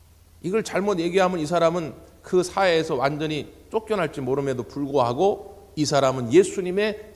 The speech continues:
증인되는 삶을 살게 되었다는 거죠. 이것이 하나님이 나타내고자 하는 일입니다.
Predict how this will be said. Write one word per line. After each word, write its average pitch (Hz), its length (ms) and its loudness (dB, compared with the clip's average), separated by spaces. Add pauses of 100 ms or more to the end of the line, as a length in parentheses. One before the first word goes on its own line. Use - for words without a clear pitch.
(120)
증인되는 151 920 -2
삶을 156 840 0
살게 151 280 -2
되었다는 110 480 -4
거죠. - 140 -20 (2250)
이것이 151 560 -2
하나님이 185 600 -2 (420)
나타내고자 123 680 -4
하는 151 280 -4
일입니다. 98 420 -10